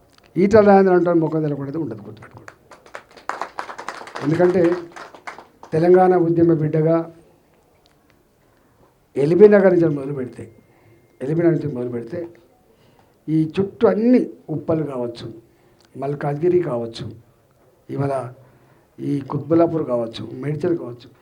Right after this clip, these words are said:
ఇవన్నీ మేము, మా ఉద్యమ ఆనవాళ్ళు ఉన్నాయి ఇక్కడ, మా ఉద్యమ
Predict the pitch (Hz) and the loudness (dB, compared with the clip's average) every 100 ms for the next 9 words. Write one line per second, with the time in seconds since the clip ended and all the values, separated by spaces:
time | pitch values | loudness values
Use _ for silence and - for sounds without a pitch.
0 | _ _ 160 185 226 240 254 240 220 202 | _ _ -8 -4 -2 4 6 6 6 4
1 | 180 175 170 170 170 202 196 - - 147 | 4 2 2 2 2 2 0 -4 -6 -2
2 | 196 226 214 185 147 127 123 - - _ | 0 2 2 0 -2 -6 -10 -14 -20 _
3 | _ _ _ 127 135 123 135 165 165 | _ _ _ -12 -8 -6 -2 0 0